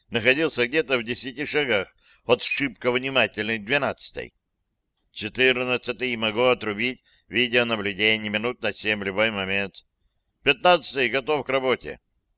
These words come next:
Мужчина за столиком отпил еще немного кофе, посмотрел на часы.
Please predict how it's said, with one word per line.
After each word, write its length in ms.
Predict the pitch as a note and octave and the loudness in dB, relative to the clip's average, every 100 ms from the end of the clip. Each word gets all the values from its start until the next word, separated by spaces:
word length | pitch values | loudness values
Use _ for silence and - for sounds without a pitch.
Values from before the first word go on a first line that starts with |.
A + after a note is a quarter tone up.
| _ _ _ - | _ _ _ -12
Мужчина 640 | A#2+ A#2+ B2 A#2 A2+ - _ _ | -6 -2 2 2 0 -2 _ _
за 160 | F2 A2+ | 0 0
столиком 540 | - C3+ B2 F#2+ A2 | 2 0 2 0 -2
отпил 340 | A2+ - B2+ B2 | -2 -2 -2 0
еще 380 | A#2 - A2+ | -2 -2 0
немного 440 | A2 G#2 G#2 G2 G2 | 0 0 0 0 -2
кофе, 500 | - B2 B2+ D3+ C#3 _ _ _ _ | -2 -4 -2 -2 -4 _ _ _ _
посмотрел 600 | - A#2 D3+ C#3+ G#2+ G#2+ | 0 2 2 0 2 2
на 140 | A2+ A#2 | 2 -2
часы. 580 | - C3 - F2 C#2+ | -4 -4 -2 -2 -6